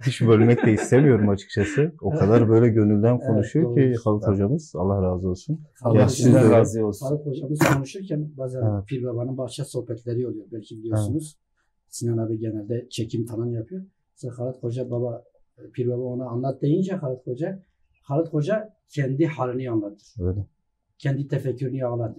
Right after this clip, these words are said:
Speaker 2: anlatır. Ağlar, gözyaşına. Yemin ediyorum ben kendimden geçeyim.
Speaker 1: <laughs> Allah ondan razı
Speaker 2: İyi
Speaker 1: olsun,
Speaker 2: ki, iyi
Speaker 1: sizden
Speaker 2: ki
Speaker 1: de razı
Speaker 2: konuşmadan
Speaker 1: olsun.
Speaker 2: ben bunu biliyordum.
Speaker 3: Allah
Speaker 2: <laughs>
Speaker 3: bize bütün bunları
Speaker 2: Kısa bir dua da
Speaker 3: vesile
Speaker 2: edeceğiz.
Speaker 3: kıldığı
Speaker 1: Aynen.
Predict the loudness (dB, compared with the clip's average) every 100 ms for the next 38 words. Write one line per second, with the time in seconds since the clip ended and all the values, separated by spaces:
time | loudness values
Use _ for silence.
0 | -14 -4 -4 -4 -12 -14 -4 -2 0 -2
1 | -4 -4 -4 -2 -4 -6 -10 -12 -18 _
2 | _ _ -6 -6 -6 -6 -4 -4 -4 -4
3 | -6 -6 -2 -4 -2 -4 -6 -16 -20 -4
4 | 0 2 2 0 -2 -4 -4 0 0 2
5 | -2 0 2 4 4 2 4 2 2 2
6 | 4 2 2 -2 -6 -6 -2 2 2 4
7 | 4 4 4 8 8 8 4 0 -2 -2
8 | 2 2 2 -4 _ _ -12 -12 -6 -2
9 | 0 0 0 2 4 4 2 -6 _ _
10 | _ _ -12 -4 -2 -2 0 4 4 2
11 | -2 -2 0 4 4 2 -4 0 0 2
12 | 2 2